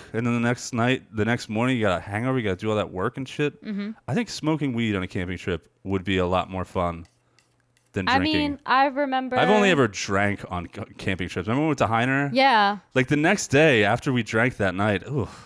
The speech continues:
Speaker 1: it was
Speaker 2: We would,
Speaker 1: rough. It was
Speaker 2: and we
Speaker 1: hot.
Speaker 2: always had, like, but we would do this day drinking and then
Speaker 1: Oh,
Speaker 2: take
Speaker 1: yeah, that's
Speaker 2: naps and
Speaker 1: right.
Speaker 2: then drink later.
Speaker 1: <laughs> Right, we were in
Speaker 2: So
Speaker 1: our twenties.
Speaker 2: we were not very kind to <laughs> ourselves.
Speaker 1: But I remember after that, we got there, like, late at night and we
Speaker 2: Mm-hmm.
Speaker 1: went to sleep.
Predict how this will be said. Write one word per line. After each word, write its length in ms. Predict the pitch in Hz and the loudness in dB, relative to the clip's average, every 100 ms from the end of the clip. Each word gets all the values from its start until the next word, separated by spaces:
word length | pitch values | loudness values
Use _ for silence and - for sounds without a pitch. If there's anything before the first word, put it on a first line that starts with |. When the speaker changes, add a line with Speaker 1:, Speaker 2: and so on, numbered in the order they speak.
| - _ _ _ _ - | -20 _ _ _ _ 2
Speaker 1:
it 60 | |
was 100 | 233 | 6
Speaker 2:
We 40 | 415 | 6
would, 180 | 494 - | 6 4
Speaker 1:
rough. 240 | 185 - | 2 4
It 40 | |
was 80 | 339 | 2
Speaker 2:
and 80 | 339 | 4
we 120 | 381 | 4
Speaker 1:
hot. 160 | 427 - | 6 6
Speaker 2:
always 200 | 269 339 | 6 4
had, 220 | 294 294 285 | 2 0 2
like, 260 | 247 - | -2 -2
but 120 | 269 | -6
we 120 | 247 302 | -2 -2
would 140 | 269 | -2
do 80 | 269 | -2
this 160 | 226 180 | -6 -4
day 220 | 196 208 | -2 0
drinking 380 | 262 262 285 269 | -2 -4 -2 -2
and 80 | 240 | -4
then 140 | 226 | -2
Speaker 1:
Oh, 60 | 208 | 2
Speaker 2:
take 180 | 107 151 | 4 4
Speaker 1:
yeah, 100 | 202 | 4
that's 40 | 214 | 4
Speaker 2:
naps 120 | 240 | 4
and 80 | 123 | 4
Speaker 1:
right. 140 | 123 | 6
Speaker 2:
then 200 | 240 240 | 6 4
drink 280 | 226 226 240 | 4 2 2
later. 600 | 226 214 214 269 320 359 | 0 2 4 4 6 6
Speaker 1:
<laughs> 40 | 381 | 6
Right, 220 | - 117 | 6 6
we 60 | 247 | 8
were 140 | 247 | 8
in 40 | 233 | 8
Speaker 2:
So 40 | |
Speaker 1:
our 80 | 214 | 4
twenties. 640 | - - 113 120 185 120 - | 0 -4 -2 0 0 -2 -2
Speaker 2:
we 100 | 294 | 0
were 160 | 330 | 2
not 320 | 302 240 233 220 | 4 4 2 0
very 300 | 214 214 214 | 0 2 0
kind 360 | 208 196 190 190 | -2 -2 -2 0
to 100 | 214 | 2
<laughs> 80 | 240 202 - 330 359 | 4 2 2 4 4
ourselves. 720 | 359 370 370 339 403 - - - - | 2 2 2 0 -4 -8 -6 -8 -2
Speaker 1:
But 120 | 151 | 2
I 20 | 165 | 4
remember 220 | 170 220 | 4 4
after 180 | 185 147 | 2 0
that, 180 | 127 - 123 120 - | -2 -4 -12 -18 -6
we 180 | 127 | -2
got 260 | 135 160 185 | 2 2 4
there, 260 | 180 147 135 | 4 4 4
like, 220 | 110 107 101 | 2 0 4
late 160 | 110 | 4
at 80 | 123 | 4
night 300 | 98 92 90 | 2 2 0
and 100 | - | 0
we 40 | 95 | -2
Speaker 2:
Mm-hmm. 60 | 101 | -2
Speaker 1:
went 100 | - | -4
to 60 | |
sleep. 300 | - 90 85 | -2 -2 -2